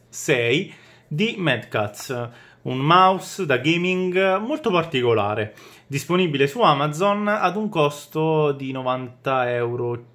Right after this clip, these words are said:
circa, questo modello naturalmente. Questa è la sesta versione, ce ne sono anche altre più economiche, quindi diciamo questa è la più, tra virgolette, costosa, eh, però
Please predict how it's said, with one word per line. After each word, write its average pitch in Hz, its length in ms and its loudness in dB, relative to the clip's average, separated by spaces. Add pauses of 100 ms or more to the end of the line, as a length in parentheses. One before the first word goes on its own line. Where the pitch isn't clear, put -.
circa, - 680 -6
questo 139 320 4
modello 110 480 -2
naturalmente. 107 680 -6 (280)
Questa 175 520 2
è 131 420 -4
la 131 200 0
sesta 113 720 -2
versione, 110 680 -4 (200)
ce - 100 -10
ne 123 80 -2
sono 135 300 0
anche 147 520 2
altre 123 800 0 (220)
più 165 180 2
economiche, 127 920 2 (280)
quindi 131 260 -2
diciamo 127 380 0
questa 156 680 4 (300)
è 139 360 0 (100)
la 127 200 2
più, 160 500 -2
tra 131 120 2
virgolette, 135 640 0
costosa, 135 840 -2 (420)
eh, 110 880 0
però 160 520 4